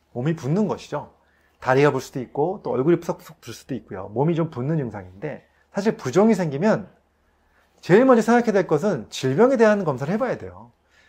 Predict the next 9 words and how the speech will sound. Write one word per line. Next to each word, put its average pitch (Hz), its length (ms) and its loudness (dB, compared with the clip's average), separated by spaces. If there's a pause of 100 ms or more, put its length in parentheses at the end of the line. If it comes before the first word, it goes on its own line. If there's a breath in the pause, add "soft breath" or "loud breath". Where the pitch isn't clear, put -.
(140 soft breath)
콩팥이 262 480 0
나빠져도 139 920 0 (120)
부종이 127 280 -4
생기고요. 143 640 -10 (100)
그 123 100 -12
다음에 165 420 0 (120)
심장, - 560 -4 (340)
또 - 140 -6
간, 143 480 0